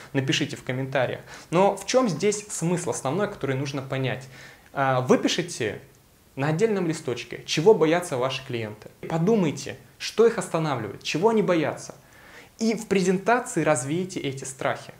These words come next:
Простой пример вам приведу. В одной туристической компании, с которой мы выстраивали продажи, там, а, набиралась группа на кругосветное путешествие. И когда мы анализировали успешные сделки и неуспешные, мы увидели интересную вещь.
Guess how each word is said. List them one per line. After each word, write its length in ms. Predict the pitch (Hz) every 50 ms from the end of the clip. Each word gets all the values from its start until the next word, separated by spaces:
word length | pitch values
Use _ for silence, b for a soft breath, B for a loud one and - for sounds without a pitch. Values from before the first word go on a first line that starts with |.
| - _ -
Простой 300 | - 180 175 - - 233
пример 340 | 233 208 202 208 220 214 180
вам 140 | 165 160 156
приведу. 360 | 160 160 165 175 185 202 240
В 80 | 190 165
одной 180 | 151 185 185
туристической 540 | 180 175 165 170 165 - 170 - - 151 143
компании, 400 | 147 156 156 156 214 233 240 196
с 80 | - -
которой 240 | - - 147 143
мы 160 | 143 147 147 135
выстраивали 460 | 135 135 - 170 170 151 135 127 127
продажи, 540 | - - - 151 208 226 233 180 147 131 B B B B B B -
там, 380 | 190 202 220 214 202 - - -
а, 440 | - 151 151 151 147 147 147 143
набиралась 520 | 143 151 165 165 190 196 175 147 147 139 147
группа 600 | 147 180 233 269 269 - 185 143 120 107 - - - - - _ _ - -
на 100 | 151 156
кругосветное 560 | 175 170 160 175 165 170 208 208 208 190 175
путешествие. 760 | - 175 160 185 180 - - 202 190 196 - - 147 131 -
И 60 | 151
когда 260 | - 190 196 226 233
мы 140 | 202 180 170
анализировали 560 | 170 175 185 180 180 208 180 147 131 135 131
успешные 540 | 135 160 - - - 185 180 180 - 139 131
сделки 340 | 127 131 139 127 123 - 131
и 20 |
неуспешные, 560 | 131 135 135 - - 110 - - - 135 127
мы 380 | 123 143 185 202 180 147 135 - -
увидели 400 | - - 165 160 139 139 131 131
интересную 480 | 127 131 - 143 147 143 - 127 131 139
вещь. 260 | 147 127 135 -